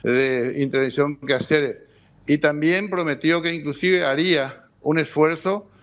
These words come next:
con las Naciones Unidas para tratarlo como un hecho de la máxima trascendencia para el sistema de justicia mundial. Y estamos en eso. Eh, Francisco Barbosa terminó su mandato, eh, creo que el, en el mes de febrero,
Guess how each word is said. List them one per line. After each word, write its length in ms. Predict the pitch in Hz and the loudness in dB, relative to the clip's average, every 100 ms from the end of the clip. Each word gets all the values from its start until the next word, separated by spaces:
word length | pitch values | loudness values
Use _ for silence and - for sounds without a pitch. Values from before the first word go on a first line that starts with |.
| _ _ - - | _ _ -20 2
con 160 | 156 | 4
las 140 | 156 151 | 4 0
Naciones 460 | 135 170 165 180 | -2 0 0 0
Unidas 440 | 175 160 165 185 185 | 0 2 2 0 0
para 340 | 165 156 147 | 0 -2 0
tratarlo 500 | 156 135 139 143 160 | -2 0 0 -2 -4
como 180 | 151 143 | -2 -2
un 120 | 151 | 0
hecho 400 | 147 - 156 147 - - | 0 0 -2 -2 -6 0
de 120 | 143 | 2
la 100 | 127 | 2
máxima 400 | 131 151 160 151 | -2 -2 -2 -2
trascendencia 680 | 147 147 120 113 135 143 139 | -2 -4 -4 -2 -2 -2 -2
para 120 | 135 | -2
el 60 | 135 | -4
sistema 440 | 123 127 127 131 | -6 -4 -2 -2
de 180 | 139 123 | -2 -4
justicia 420 | - 123 131 139 | -4 -2 -2 -2
mundial. 520 | 135 127 117 117 104 - _ - - - - | -2 0 0 0 -2 -8 _ -20 -20 -20 -6
Y 120 | - | 2
estamos 480 | 143 147 160 214 247 233 | 2 2 -2 0 -2 -2
en 160 | 190 180 | -2 0
eso. 340 | 202 190 135 | -2 0 -2
Eh, 100 | 131 | -2
Francisco 420 | 117 123 151 143 | -2 -2 -2 0
Barbosa 420 | 175 160 165 175 190 | 2 2 0 -2 -4
terminó 300 | 185 165 160 | -4 -4 -6
su 100 | 175 | -2
mandato, 600 | 151 143 151 170 151 - _ _ _ _ - _ | -2 2 0 0 -8 -10 _ _ _ _ -20 _
eh, 260 | - 143 135 | 2 4 4
creo 180 | 139 143 | 0 0
que 100 | 147 | 0
el, 300 | 139 127 117 | -2 -4 -2
en 320 | 127 117 113 | 0 0 -4
el 120 | 113 | -2
mes 180 | 123 147 | 2 2
de 100 | 156 | 4
febrero, 480 | 156 151 170 175 220 | 2 2 2 2 -4